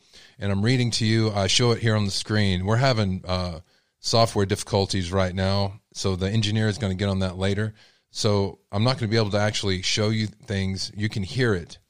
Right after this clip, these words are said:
and I can read, I can read it to you. So that's what's going on now. We'll, we'll get that fixed for our next broadcast. We do have some interesting broadcasts coming up within the next five days. We have one of my good friends. He's a exorcist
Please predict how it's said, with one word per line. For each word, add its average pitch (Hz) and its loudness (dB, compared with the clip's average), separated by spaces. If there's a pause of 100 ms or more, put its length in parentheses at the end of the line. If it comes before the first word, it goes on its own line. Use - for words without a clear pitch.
(240)
and 92 -4
I 98 -2
can 87 -6
read, 95 -4
I 95 -8
can 92 -8
read 92 -2
it - -16
to - -8
you. 87 -10 (340)
So - -10
that's 113 0
what's 101 -6
going 98 -2
on 95 -2
now. 95 -2
We'll, 101 -2
we'll 101 -4
get 107 -6
that - -6
fixed - -6
for 95 -6
our 92 -2
next 92 -6
broadcast. 95 -2 (1000)
We 107 -2
do 151 6
have 127 6
some 117 0
interesting 123 2
broadcasts 113 2
coming 107 0
up 110 0
within 101 0
the 98 0
next 104 0
five 101 2
days. 104 0 (600)
We 104 -2
have 107 0 (160)
one 101 0
of 110 4
my 104 2
good 104 0
friends. 107 2
He's 98 0
a 90 0 (1080)
exorcist 123 0